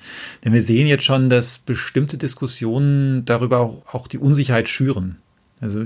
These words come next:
wir haben da ja auch in einer anderen Folge schon drüber gesprochen, diese Abwrackprämie, die Diskussion um die Abwrackprämie,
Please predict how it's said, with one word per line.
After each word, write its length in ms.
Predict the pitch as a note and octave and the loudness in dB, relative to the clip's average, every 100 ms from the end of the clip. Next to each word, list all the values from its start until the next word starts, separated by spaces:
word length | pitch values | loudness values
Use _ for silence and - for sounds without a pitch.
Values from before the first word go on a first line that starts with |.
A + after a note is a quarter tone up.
| B2 | -8
wir 160 | B2 A2+ | -2 0
haben 100 | A#2+ | 2
da 80 | |
ja 240 | A2 A2 G#2+ | 2 0 -2
auch 160 | - | -4
in 80 | - | -2
einer 80 | A2+ | 2
anderen 200 | A#2+ B2 | 2 2
Folge 260 | B2+ A#2+ A#2 | 2 0 0
schon 120 | A2+ | -2
drüber 200 | A2+ G#2 | -2 -2
gesprochen, 560 | G2 - C3+ B2 A#2 - - - - - | -4 -2 0 0 -2 -4 -18 -20 -10 -2
diese 240 | G#2+ A#2 | 2 2
Abwrackprämie, 640 | - - B2+ - G#2+ G2+ | 2 0 -2 0 0 0
die 60 | F#2+ | -4
Diskussion 420 | A2 - - C#3+ | -6 -4 0 2
um 60 | C3+ | 4
die 100 | B2 | 2
Abwrackprämie, 800 | C3+ C3 B2 - G2+ F#2+ C3+ | 0 -2 -2 -2 0 0 -2